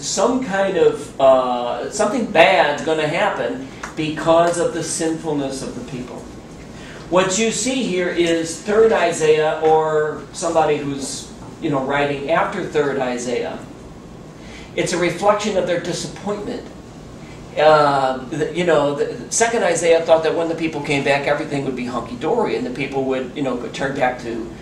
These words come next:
Yahweh, and everything would be fine. And it didn't turn out that way. They continued in their sinfulness, and they continued to not live up to the covenant. Okay? But, chapter twenty-five,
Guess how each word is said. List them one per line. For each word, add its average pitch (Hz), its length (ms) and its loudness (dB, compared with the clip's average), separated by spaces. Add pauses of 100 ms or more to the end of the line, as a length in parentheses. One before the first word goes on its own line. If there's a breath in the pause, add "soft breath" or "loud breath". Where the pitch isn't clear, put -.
(200 loud breath)
Yahweh, 175 840 2
and 151 100 0
everything 147 280 0
would 143 80 -6
be 147 100 -4
fine. - 320 0
And 139 140 -2
it 151 100 0
didn't 208 260 -2
turn 208 260 -4
out 208 200 -4
that - 220 -4
way. - 120 -8 (1000)
They 139 220 2
continued 214 640 -2
in 180 120 2
their 160 160 0
sinfulness, 151 880 -4 (120)
and 147 140 0
they 147 120 -2
continued 165 840 -2
to 151 420 -4
not 170 520 0
live 143 260 2
up 127 200 0
to 139 100 -6
the 156 180 -6
covenant. - 400 -8 (840)
Okay? - 340 0 (580 loud breath)
But, 294 360 8 (400)
chapter 247 280 4
twenty-five, 220 840 4